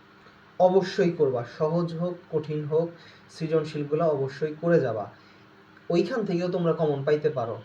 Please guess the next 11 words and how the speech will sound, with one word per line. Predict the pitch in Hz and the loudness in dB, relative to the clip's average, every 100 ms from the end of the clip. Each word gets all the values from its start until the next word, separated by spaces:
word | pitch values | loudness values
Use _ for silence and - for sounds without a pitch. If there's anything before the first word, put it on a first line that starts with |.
| 160 | -4
হুবহু | 170 202 190 | 0 2 2
পাইতে | 196 202 202 | 4 2 2
পারো, | 190 180 196 - - - - - | 0 0 -2 -6 -18 -20 -20 -12
নিয়ম | 143 151 175 196 196 190 - - - - | -6 0 8 10 10 4 -8 -20 -20 -8
তোমার | 139 135 | -2 0
রিপিট | 139 135 123 135 | 0 -4 -8 -6
হইতে | 127 | -6
পারে, | 98 104 - - - - - - - - | -6 -8 -12 -18 -20 -20 -20 -20 -20 -14
ঠিক | 160 202 | -2 0
আছে? | 202 220 - - - - | 2 0 -2 -12 -20 0
অবশ্যই | 160 175 180 - 233 | 2 2 -2 0 0